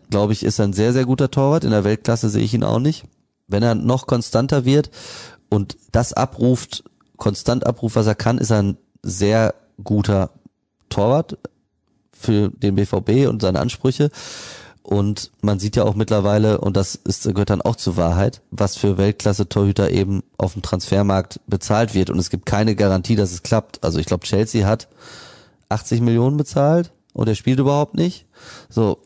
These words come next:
Alisson Becker bei Liverpool, der hat fünfundsechzig gekostet oder sechzig. Das funktioniert.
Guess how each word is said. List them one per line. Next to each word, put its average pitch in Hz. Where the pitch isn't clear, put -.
Alisson 104
Becker 127
bei 113
Liverpool, 135
der 120
hat 120
fünfundsechzig 120
gekostet 160
oder 120
sechzig. 139
Das -
funktioniert. 123